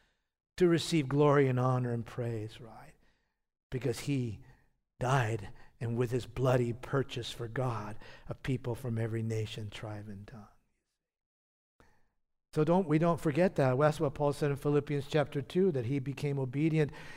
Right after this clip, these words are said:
even to the point of death. And for this reason, God the Father has given to him the name that is above every name, that at the name of Jesus every knee shall bow and every tongue confess that Jesus Christ is Lord.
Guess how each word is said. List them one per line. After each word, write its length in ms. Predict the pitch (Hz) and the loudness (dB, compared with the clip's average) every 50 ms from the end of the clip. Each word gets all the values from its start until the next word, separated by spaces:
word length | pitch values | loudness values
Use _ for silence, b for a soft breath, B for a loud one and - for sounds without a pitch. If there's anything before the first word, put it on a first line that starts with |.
| B B - | B B 0
even 260 | 160 160 151 156 151 | 2 2 4 2 2
to 120 | - 156 143 | 2 2 0
the 80 | 143 | 0
point 280 | 135 - 151 151 143 135 | 0 0 0 2 2 2
of 140 | 127 120 117 | 0 0 2
death. 460 | 143 156 165 143 131 127 127 - b b b b b b b b b | 4 6 6 6 4 2 0 -4 b b b b b b b b b
And 180 | - 156 151 - | 0 0 2 4
for 140 | 156 160 143 | 4 4 4
this 340 | 127 139 180 185 165 - | 6 6 6 6 6 4
reason, 600 | 151 143 139 160 190 208 208 196 127 131 131 131 131 | 0 0 4 6 8 8 8 8 6 4 0 2 6
God 380 | 123 180 185 165 147 147 143 | 8 10 10 10 10 8 6
the 80 | 151 156 | 4 4
Father 560 | 151 - - 185 185 180 175 170 151 151 143 | 4 6 8 10 12 12 12 10 10 6 6
has 160 | 131 147 135 | 4 4 2
given 360 | 131 123 175 175 156 160 151 156 | 4 4 4 4 4 2 0 -2
to 120 | - 147 | -4 -8
him 500 | 135 - - 202 208 202 180 156 143 139 B B B B - | -8 -4 2 4 6 8 8 6 6 4 B B B B 2
the 80 | 160 | 2
name 400 | 156 156 170 190 202 202 196 180 | 6 8 10 10 12 12 10 10
that 140 | 160 156 160 | 10 10 10
is 180 | 180 185 175 - | 10 10 10 8
above 400 | 165 139 127 175 170 170 165 - - | 6 6 8 8 8 8 8 4 6
every 340 | 175 180 170 139 151 156 147 | 6 6 6 6 4 2 4
name, 400 | 147 151 165 190 202 190 185 175 | 4 4 6 8 8 8 8 8
that 140 | 156 151 156 | 8 8 8
at 120 | 156 156 | 6 6
the 80 | 175 160 | 6 4
name 240 | 160 165 175 180 | 6 6 6 6
of 220 | 165 151 147 135 127 | 6 4 2 0 0
Jesus 360 | - 185 185 170 156 156 143 | 0 2 2 2 2 2 4
every 260 | 165 160 147 156 156 | 4 4 4 2 2
knee 160 | 151 156 160 | 2 2 2
shall 160 | - - 147 131 | 2 0 -2 2
bow 300 | 131 156 160 156 151 B B B B B - | 6 8 8 8 6 B B B B B 2
and 100 | 156 156 | 4 6
every 220 | 156 147 147 143 | 6 6 4 2
tongue 240 | 139 - 147 147 139 | 2 2 0 0 0
confess 420 | - 143 135 131 - 151 143 135 | -2 -4 -4 -2 0 0 0 0
that 200 | - 139 131 120 | 0 -2 -2 -2
Jesus 460 | 110 127 151 160 156 143 131 147 139 - | -2 0 2 2 2 2 2 -2 -4 -4
Christ 420 | - - 135 131 131 123 - 151 | -2 -2 0 0 0 0 2 4
is 500 | 151 160 170 180 185 180 180 - - - b b b b b b b b _ - | 8 10 10 12 10 10 8 6 2 -6 b b b b b b b b _ -10
Lord. 720 | 135 123 123 123 123 120 113 113 107 104 107 110 123 | -6 -4 -2 0 0 0 0 -2 -4 -6 -10 -12 -16